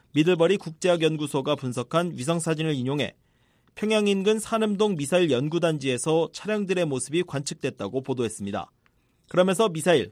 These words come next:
혹은 미사일 엔진에 대한 초기 실험 준비 신호일 수 있다고 분석했습니다.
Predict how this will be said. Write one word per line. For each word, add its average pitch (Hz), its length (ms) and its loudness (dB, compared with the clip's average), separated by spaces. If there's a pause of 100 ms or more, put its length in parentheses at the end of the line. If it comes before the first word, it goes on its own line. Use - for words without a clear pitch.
혹은 190 280 0
미사일 175 360 0
엔진에 151 400 0
대한 170 340 -2
초기 220 280 -8
실험 208 340 -2
준비 151 340 -8
신호일 180 360 -4
수 147 140 -8
있다고 117 380 -4
분석했습니다. 123 720 -8